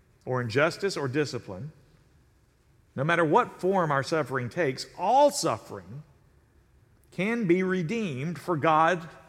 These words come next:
for, for our good and God's glory. As we often declare in this church,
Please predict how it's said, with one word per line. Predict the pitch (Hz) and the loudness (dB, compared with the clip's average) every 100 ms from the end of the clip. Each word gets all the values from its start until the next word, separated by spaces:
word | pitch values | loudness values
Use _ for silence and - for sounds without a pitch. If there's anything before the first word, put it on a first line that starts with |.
| - | -6
for, | 156 131 - | -4 -4 -4
for | 165 | -2
our | 151 156 202 | 0 2 2
good | 147 143 135 139 | 2 2 2 0
and | 151 151 | -6 -4
God's | 120 160 135 123 139 - - - | 0 0 0 -2 -6 -12 -20 -8
glory. | 147 196 196 131 90 71 - _ _ _ _ _ _ _ | -2 0 0 -2 -8 -14 -20 _ _ _ _ _ _ _
As | - 127 | -6 2
we | 170 | 4
often | 180 180 | 4 2
declare | 156 - 160 147 | -4 -2 0 0
in | 139 | 0
this | 123 - | -4 -6
church, | 151 151 202 - | -2 0 0 -4